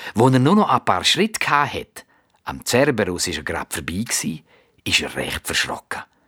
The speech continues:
„Ich bin viel zu schnell gelaufen. Vielleicht ist Eurydike gar nicht nachgekommen. Ihr Fuß tut ihr ja noch weh.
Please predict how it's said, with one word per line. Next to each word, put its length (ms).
„Ich 120
bin 120
viel 220
zu 80
schnell 320
gelaufen. 420
Vielleicht 320
ist 160
Eurydike 640
gar 180
nicht 160
nachgekommen. 600
Ihr 260
Fuß 420
tut 240
ihr 120
ja 120
noch 160
weh. 280